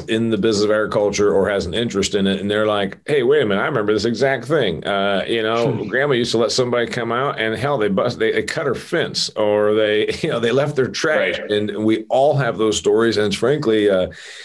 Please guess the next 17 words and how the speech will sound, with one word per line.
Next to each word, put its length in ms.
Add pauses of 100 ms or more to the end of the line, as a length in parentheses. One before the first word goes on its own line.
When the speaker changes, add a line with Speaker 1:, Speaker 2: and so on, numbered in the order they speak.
(160)
Speaker 1:
it 80
becomes 360
very 360
insulting 580
to 300
the, 340
the 140
landowner. 580
And 80
I 80
know 240
that 80
there's 220
folks 260
that 80
are 60
saying, 400